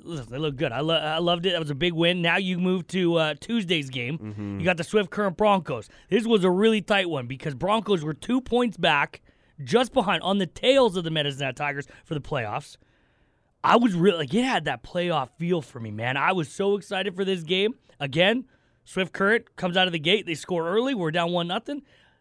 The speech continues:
Speaker 1: I don't know about you guys, but in my mind, I wasn't even panicking yet 'cause I was like, "Ah, we're used to this. This team's coming back." And I just kept waiting and waiting.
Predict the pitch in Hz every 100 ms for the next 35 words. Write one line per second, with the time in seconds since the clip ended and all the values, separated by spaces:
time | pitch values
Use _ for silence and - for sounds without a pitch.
0 | _ 175 262 262 196 220 208 175 143 180
1 | 175 214 220 160 147 196 233 214 214 165
2 | 175 196 185 165 135 143 - 143 156 156
3 | - _ _ - 285 285 262 269 220 175
4 | 127 - _ 202 - 233 196 220 208 196
5 | 175 - _ _ 185 190 180 170 202 156
6 | 160 175 233 285 - _ - 175 180 214
7 | 202 151